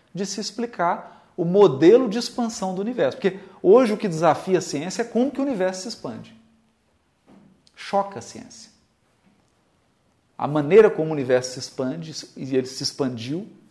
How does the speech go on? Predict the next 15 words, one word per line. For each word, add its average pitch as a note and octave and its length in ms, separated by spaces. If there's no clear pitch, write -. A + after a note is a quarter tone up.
é D#3+ 60
algo C3 220
incompreensível. D#3 880
Porque C#3 180
não D3+ 140
é D#3+ 100
linear, D#3 640
não C3+ 80
é D3 100
aquela D3 200
coisa C#3 240
regular C3+ 540
como C#3+ 120
eles C#3 180
imaginavam. C#3 580